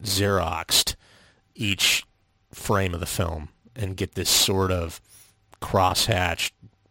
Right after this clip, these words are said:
somewhat blurry, cartoonish looking thing. It looks like a model too. It looked like they had a model that they in, in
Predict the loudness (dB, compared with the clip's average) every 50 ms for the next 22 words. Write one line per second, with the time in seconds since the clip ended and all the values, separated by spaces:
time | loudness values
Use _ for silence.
0 | _ -4 -2 -2 -2 -2 -4 -8 -10 _ -10 -8 -6 -6 -4 -4 -4 -4 -6 -6
1 | -6 -8 -10 -10 -12 -12 -10 -10 -8 -6 -4 -4 -4 -2 -2 -2 -2 -2 -4 -4
2 | -6 -6 -6 -8 -4 -4 -2 -2 0 2 2 2 4 6 6 6 6 4 2 2
3 | 2 2 2 2 0 -2 -4 -6 -6 -4 -4 -4 -4 -6 -10 -14 -20 -20 -20 -20
4 | -20 -20 -10 _ -4 2 4 4 4 4 2 0 2 0 -2 0 -2 -2 -4 -4
5 | -6 -6 -6 -6 -8 -8 -8 -10 -10 -10 -8 -8 -8 -8 -10 -10 -10 -8 -8 -10
6 | -12 -14 -16 -14 -12 -12 -12 -12 -14